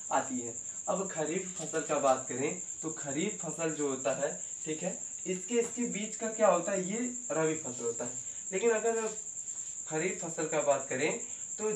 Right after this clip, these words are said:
जून जुलाई में बोई जाती है, ठीक है, जून जुलाई में बोई जाती है, जून और जुलाई में, ठीक है, जून जुलाई तक बोई जाती है। और ये जाके क्या होता है, ये बच्चों जाके कहाँ तक ख़त्म हो जाता है,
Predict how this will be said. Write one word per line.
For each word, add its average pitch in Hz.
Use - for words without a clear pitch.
जून 180
जुलाई 165
में 190
बोई 151
जाती 170
है, 185
ठीक 165
है, 185
जून 165
जुलाई 151
में 160
बोई 135
जाती 113
है, 113
जून 156
और 131
जुलाई 131
में, 110
ठीक 127
है, 139
जून 156
जुलाई 139
तक 151
बोई 123
जाती 143
है। 156
और 147
ये 226
जाके 156
क्या 143
होता 135
है, 156
ये 175
बच्चों 156
जाके 170
कहाँ 170
तक 165
ख़त्म 160
हो 147
जाता 143
है, 175